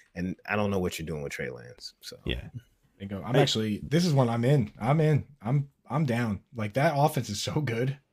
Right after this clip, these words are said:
Speaker 3: Like, whoever's the quarterback, I'm in. So, and, like, look at the guys going around now, like Mac Jones. I mean, yeah, even as a Patriots fan, come on now. Like, Brock Purdy needs to go ahead of all those guys. Kenny Pickett, ahead of Kenny Pickett, ahead of Jordan Love. Would you take,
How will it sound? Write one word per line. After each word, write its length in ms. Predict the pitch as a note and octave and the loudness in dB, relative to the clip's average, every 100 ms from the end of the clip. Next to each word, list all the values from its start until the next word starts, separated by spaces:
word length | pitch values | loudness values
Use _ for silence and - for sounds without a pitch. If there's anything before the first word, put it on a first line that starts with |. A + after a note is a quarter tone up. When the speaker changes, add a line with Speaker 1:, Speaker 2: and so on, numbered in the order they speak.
| - | -6
Speaker 3:
Like, 480 | G#2 G2+ - - - | -4 -4 -8 -18 -2
whoever's 380 | C3+ D3+ F3 | 2 4 4
the 60 | D#3 | 2
quarterback, 460 | C#3+ C3+ A2+ G#2 G2 | 2 2 2 0 -2
I'm 140 | G2 | -2
in. 300 | F#2+ F#2+ F2 - | -2 -2 -6 -8
So, 480 | A2 G#2+ G2+ G2 - _ - | -4 -2 -2 -4 -12 _ -4
and, 420 | B2+ A#2+ G2 - - _ _ _ _ _ _ _ _ _ _ - | 0 0 -2 -8 -16 _ _ _ _ _ _ _ _ _ _ -2
like, 100 | C#3+ | 2
look 160 | D3+ E3+ | 4 2
at 60 | |
the 60 | G#3 | 2
guys 280 | B2 D#3 C#3 | 4 4 2
going 160 | G2+ A#2 | 0 0
around 220 | D3+ D#3+ | 2 2
now, 140 | E3+ | 0
like 220 | D#3 F#2 | -2 -4
Mac 240 | F#2 B2 C#3 | -4 -4 -4
Jones. 420 | F2 F#2 B2 C#3+ | -6 -4 -6 -4
I 40 | G2+ | -2
mean, 140 | A#2 | 2
yeah, 180 | E3 F3+ | 4 6
even 180 | G#3 F3 | 6 4
as 80 | |
a 40 | G2 | 2
Patriots 320 | B2 G2+ - | -2 -4 -10
fan, 100 | - - _ _ | -20 -20 _ _
come 100 | A2 | -8
on 120 | D2+ | -8
now. 200 | D#2 G2+ G#2 _ - | -12 -16 -18 _ -12
Like, 240 | F#2 - _ _ _ _ - _ | -12 -12 _ _ _ _ -20 _
Brock 240 | D4 E3 - | 6 6 6
Purdy 180 | E3 | 8
needs 160 | D3 C3+ | 10 10
to 100 | - | 10
go 80 | A2 | 8
ahead 180 | A2+ A2+ | 6 2
of 80 | G2 | 2
all 240 | B2 C3 | 4 6
those 200 | A#2+ G2+ | 4 0
guys. 320 | G2+ D2+ - - _ | -4 -8 -8 -10 _
Kenny 220 | - D3 | 4 4
Pickett, 420 | C#3+ - - D3+ A#2 | 6 2 4 2 4
ahead 120 | C3+ | 4
of 100 | B2 | 4
Kenny 200 | C3+ A#2+ | 2 2
Pickett, 340 | D3 D3+ D3 | 2 2 2
ahead 200 | A2+ B2+ | 2 2
of 80 | A2+ | 2
Jordan 320 | A#2 A#2 G2+ | 0 0 0
Love. 400 | G2+ A#2+ B2 B2 - - - | 0 2 0 -2 -8 -12 0
Would 100 | C3 | 4
you 80 | F3 | 6
take, 420 | G3 F#3 F3+ | 6 4 2